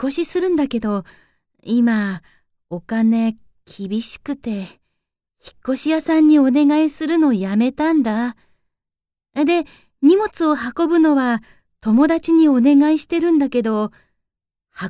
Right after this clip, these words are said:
運ぶ方法がなくてさ。本田君、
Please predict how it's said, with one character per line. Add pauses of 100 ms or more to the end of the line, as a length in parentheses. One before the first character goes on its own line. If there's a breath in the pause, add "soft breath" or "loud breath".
運
ぶ
方
法
が
な
く
て
さ。 (1300)
本
田
君、